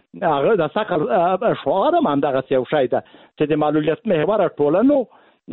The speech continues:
ارتقا او پیشرفت ته ځانګړې پاملرنه دا ډېره مهمه ده. نو په ټولنه کې ادغام، په ټولنه کې بیا ورګډېدل، د ژوند هر څه کولای شي انسان، ولې به نشي کولای؟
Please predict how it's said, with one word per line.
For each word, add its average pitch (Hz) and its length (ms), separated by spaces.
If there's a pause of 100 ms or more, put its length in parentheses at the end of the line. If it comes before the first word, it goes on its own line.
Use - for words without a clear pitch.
(160)
ارتقا 185 480
او 202 100
پیشرفت 196 560
ته 254 80
ځانګړې 165 540
پاملرنه 139 500 (300)
دا 160 100
ډېره 190 320
مهمه 202 460
ده. 135 400
نو 156 160
په 160 140
ټولنه 208 340
کې 185 180
ادغام، 151 560
په 139 160
ټولنه 165 400
کې 151 200
بیا 180 120 (680)
ورګډېدل، 156 680 (540)
د 156 160
ژوند 175 300
هر 190 260
څه 403 80 (100)
کولای 175 400
شي 143 140
انسان، 131 360 (120)
ولې 214 240
به 143 100
نشي 139 300
کولای؟ 143 280